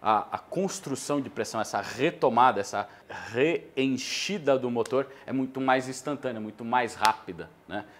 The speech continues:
Principalmente quando você tá lá, ah, baixando marcha pra fazer uma ultrapassagem, você pisa o carro, essa, essa rampada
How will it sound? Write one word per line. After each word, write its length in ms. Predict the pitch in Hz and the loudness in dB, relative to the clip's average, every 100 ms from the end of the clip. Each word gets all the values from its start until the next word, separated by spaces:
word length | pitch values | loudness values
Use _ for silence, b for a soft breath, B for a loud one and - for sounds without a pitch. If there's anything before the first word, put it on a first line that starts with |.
| b | b
Principalmente 340 | - 98 110 | -8 -6 -4
quando 140 | 123 | -4
você 120 | 123 123 | -2 4
tá 180 | 123 | 8
lá, 400 | 113 107 113 - B B | 10 10 8 6 B B
ah, 600 | 98 107 107 107 101 98 | 4 6 8 8 6 6
baixando 400 | 90 107 - 123 | 4 2 0 -2
marcha 420 | 113 113 120 - | 4 6 6 4
pra 140 | 107 113 | -4 -2
fazer 280 | 120 110 113 | 0 0 2
uma 120 | 110 | 0
ultrapassagem, 640 | 110 113 127 113 120 117 | 0 2 2 2 2 2
você 240 | 120 123 143 | -2 -4 -6
pisa 320 | - 120 123 | -4 -2 -2
o 40 | |
carro, 260 | 123 127 127 - - - - - b b b | 0 0 -2 -10 -8 -6 -8 -10 b b b
essa, 240 | - - - | -8 -6 -4
essa 280 | 104 - 123 | -6 -2 0
rampada 720 | - 143 151 - 139 139 | 2 0 2 6 8 6